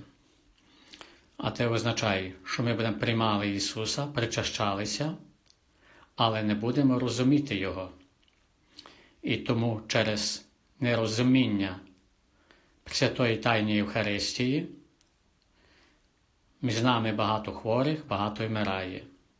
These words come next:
А це означає, що багато хворіб, які ми не мали би понести,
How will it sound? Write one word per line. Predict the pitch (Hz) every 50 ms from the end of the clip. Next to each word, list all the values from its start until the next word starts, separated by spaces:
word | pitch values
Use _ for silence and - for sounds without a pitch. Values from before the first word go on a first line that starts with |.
| _ _ _ _ _ _ _ _ -
А | - -
це | - - 123 120
означає, | 120 113 107 135 123 - - 117 107 101 95 95 92 95 101 - - - _ _ _ _ _
що | - - - - - 113 101 98 95 76 - - _ _ _ _ _ _ - - - - _ _ _ _ _ _ _ _ _ _ _ _ _ _ _ _ _ _ _ _ - -
багато | 123 113 110 110 123 123 - - 107
хворіб, | - - - 120 117 113 143 180 180 - - - - - - _ _ _ _ _ _ _ _ _ _ _ _ _ _ _ _ _ _ _ _ _ - - _ - - _ _ -
які | 147 123 113 - - 135 120
ми | 113 120 113
не | 110 110 113 113 - - - -
мали | - 123 123 117 113 110 110 113
би | 104 107 110
понести, | 107 - - 117 113 113 113 107 101 95 - - - - - -